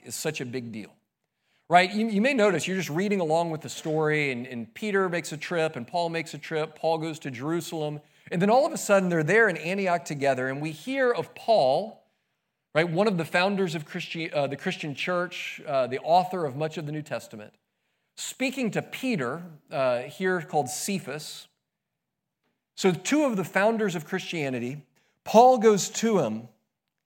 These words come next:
and says, uh, and, and writes, as he's telling this story in Galatians chapter two, "When Cephas came to Antioch, I opposed him to his face because he stood condemned." Right? These are strong words. This is escalating quickly,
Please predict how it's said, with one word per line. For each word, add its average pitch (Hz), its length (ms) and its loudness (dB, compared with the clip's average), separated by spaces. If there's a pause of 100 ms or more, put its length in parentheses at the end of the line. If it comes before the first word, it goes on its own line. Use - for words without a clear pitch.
(560)
and 160 140 0
says, 226 560 0
uh, 147 400 2 (160)
and, 156 100 -6
and 147 220 -2
writes, 170 380 6
as 143 140 0
he's 131 180 -4
telling 160 340 2
this 127 140 -2
story 139 440 0
in 120 60 -6
Galatians 127 460 -4
chapter 127 340 -4
two, 131 400 -6 (920)
"When 185 120 4
Cephas 269 340 0
came 208 200 4
to 170 120 2
Antioch, 180 400 4
I 160 120 4
opposed 202 500 2
him 214 200 2
to 190 160 0
his 160 200 -2
face 190 400 -2
because 160 340 -2
he 240 140 -6
stood 185 460 -6
condemned." 143 500 -8 (1700)
Right? 190 140 4
These 269 180 -2
are 349 80 -6
strong 180 540 0
words. 156 360 0
This 170 160 -6
is 151 120 -4
escalating 147 580 -4
quickly, 180 420 -10